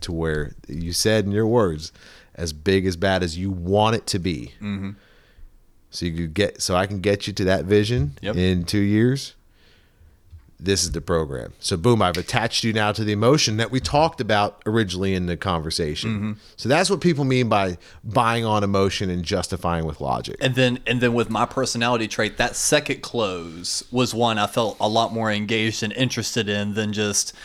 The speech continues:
Speaker 2: because even though I am a very analytical type of person, really at the end of the day, I do wanna know how much is it gonna cost me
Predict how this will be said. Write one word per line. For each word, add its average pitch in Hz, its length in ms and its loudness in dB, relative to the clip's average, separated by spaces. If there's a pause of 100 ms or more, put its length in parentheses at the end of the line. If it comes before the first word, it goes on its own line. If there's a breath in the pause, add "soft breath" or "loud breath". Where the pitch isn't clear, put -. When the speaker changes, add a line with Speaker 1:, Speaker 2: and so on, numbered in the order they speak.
(160 loud breath)
Speaker 2:
because 151 280 2
even 180 220 2
though 151 120 4
I 151 160 4
am 151 180 0
a 131 60 2
very 120 340 2
analytical 123 460 0
type 113 240 -2
of - 80 -10
person, 135 400 -2
really 143 260 4
at 123 80 2
the 120 140 2
end 117 100 0
of 104 60 -4
the 101 60 -6
day, 113 120 2
I 104 140 2
do 123 160 2
wanna 117 180 0
know 107 160 -2
how 123 160 0
much 143 160 2
is 156 100 -2
it 165 60 -2
gonna 165 160 0
cost 87 320 -2
me 90 240 -8